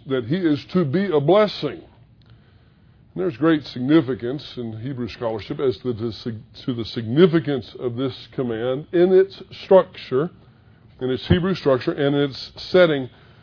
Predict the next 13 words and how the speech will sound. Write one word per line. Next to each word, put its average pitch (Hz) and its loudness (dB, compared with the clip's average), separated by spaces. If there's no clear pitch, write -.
But 170 2
the 165 0
consensus, 151 0
which 131 -4
I'll 131 6
give 135 0
you 131 -2
now 147 6
for 123 -4
the 117 -4
sake 143 -2
of 104 -14
time, 131 0